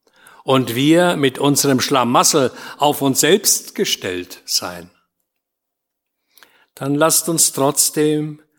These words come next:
Gott an sei-, bei seinem Wort nehmen, festhalten.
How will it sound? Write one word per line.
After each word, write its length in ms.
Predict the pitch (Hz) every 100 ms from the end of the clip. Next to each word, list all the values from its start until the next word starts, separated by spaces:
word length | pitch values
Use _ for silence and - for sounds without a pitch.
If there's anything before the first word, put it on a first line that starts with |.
| _ _ _ _ _ _ -
Gott 420 | 127 147 - - - _ _ _ _ -
an 180 | 131 117
sei-, 300 | 127 120 117
bei 180 | 113
seinem 380 | 110 117 117 104
Wort 440 | 107 123 117 - - _
nehmen, 540 | 113 104 101 101 95 - _ _ _ _ _
festhalten. 920 | - - 143 - - 104 101 98 98